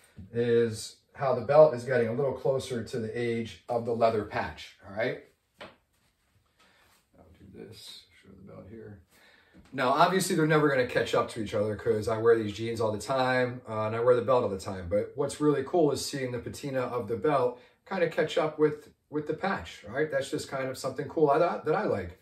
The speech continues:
Um, so now let's take a look at the belt up close. All right, I'm gonna come in,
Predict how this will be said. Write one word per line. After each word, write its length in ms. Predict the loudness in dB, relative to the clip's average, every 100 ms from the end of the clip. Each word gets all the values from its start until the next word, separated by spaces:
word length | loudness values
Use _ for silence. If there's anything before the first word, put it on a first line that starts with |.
| _ _ _ _ _ _ _
Um, 420 | -4 0 0 0 0
so 160 | 0
now 260 | 2 4 4
let's 200 | 4 2
take 160 | -2
a 40 | -2
look 360 | 2 2 0 -8
at 200 | -8 -6
the 80 | -2
belt 360 | 0 2 0 -2
up 200 | -6 -6
close. 440 | -8 -8 -14 -18
All 80 | -14
right, 60 |
I'm 60 | -8
gonna 140 | -6
come 180 | -4 -4
in, 260 | -2 -4